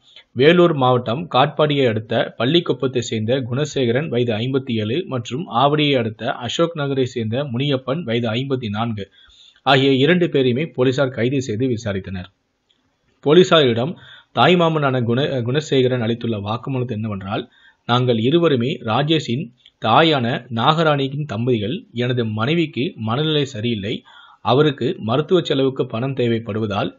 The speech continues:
நிலத்தை விற்று பணம் தரும்படி எனது அக்காளிடம் கேட்டேன். இதனால் என்னுடன் ராஜேஷ் தகராறு செய்து வந்துள்ளார்.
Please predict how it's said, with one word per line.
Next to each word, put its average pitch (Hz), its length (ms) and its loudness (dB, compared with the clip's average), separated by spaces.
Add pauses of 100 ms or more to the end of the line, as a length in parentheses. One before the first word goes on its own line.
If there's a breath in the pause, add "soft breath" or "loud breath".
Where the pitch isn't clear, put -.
நிலத்தை 160 400 0
விற்று 127 440 -4
பணம் 131 260 -2
தரும்படி 139 460 0
எனது 113 260 -4
அக்காளிடம் 123 540 -2
கேட்டேன். 95 420 -8 (440 soft breath)
இதனால் 156 440 4
என்னுடன் 151 420 0
ராஜேஷ் 135 460 -2
தகராறு 131 380 2
செய்து 120 360 -6
வந்துள்ளார். 92 360 -8